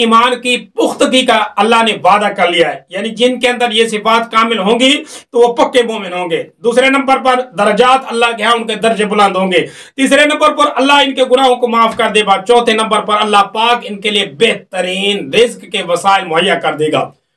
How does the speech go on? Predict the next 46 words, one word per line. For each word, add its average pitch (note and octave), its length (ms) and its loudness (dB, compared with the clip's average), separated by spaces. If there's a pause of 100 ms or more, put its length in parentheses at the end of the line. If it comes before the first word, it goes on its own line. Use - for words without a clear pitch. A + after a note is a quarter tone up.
(120)
दुनिया C4 300 2
के C#4 100 -4
अंदर C#4+ 260 0
भी C#4 320 0 (600)
और F#3+ 220 -2
आखिरत C4+ 420 0 (120)
के A3 60 -4
अंदर A3 220 -6
भी। G3+ 160 -2 (200)
कमाल B3 380 2
दर्जे G3+ 300 -4
की F3+ 120 -8
ये F#3+ 340 0
आयत D3+ 280 -2
है। D#3+ 320 -6 (800)
और F#3+ 180 0
फिर A3 220 4
दूसरी C#4 380 0
चीज D#4+ 300 0
जो D4 100 -4
इस D4 220 -4
पारे C4+ 440 2
के D4+ 100 -6
अंदर C#4 200 -2
बयान B3 320 2
की B3 120 -6
गई A3+ 120 -4
है, B3+ 180 4
वो B3+ 220 2
गज़वा A3+ 360 -2
बदर C4 400 2
का A3 360 2
कुछ A3+ 380 0
छोटा G#3+ 280 2
सा F#3+ 140 2
हिस्सा F#3+ 280 0
अल्लाह G3 320 0
ने F#3+ 120 -4
इस G3 320 -8
सूरत F#3 220 -4
के G3+ 60 -4
अंदर F#3+ 220 0
तहरीर F3 520 0
कर D#3 180 0
दिया D3+ 200 2
है। - 200 -4